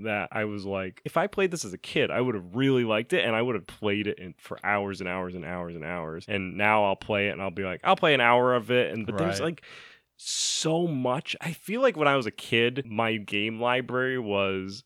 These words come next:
Speaker 1: something that I could overcome. Like,
Speaker 2: Mm-hmm.
Speaker 1: it was something I had, like, four games, ten games, that, that was enough, and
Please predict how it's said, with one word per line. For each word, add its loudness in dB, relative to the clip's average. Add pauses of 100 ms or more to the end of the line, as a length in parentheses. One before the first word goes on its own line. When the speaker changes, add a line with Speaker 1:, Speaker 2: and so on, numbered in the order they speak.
Speaker 1:
something -4
that 0
I 0
could -8
overcome. -10
Like, 2
Speaker 2:
Mm-hmm. -6
Speaker 1:
it -2
was -2
something 0
I 4
had, 0
like, -4
four 2
games, 0
ten 0
games, 0 (240)
that, 0
that 6
was -2
enough, -2
and 2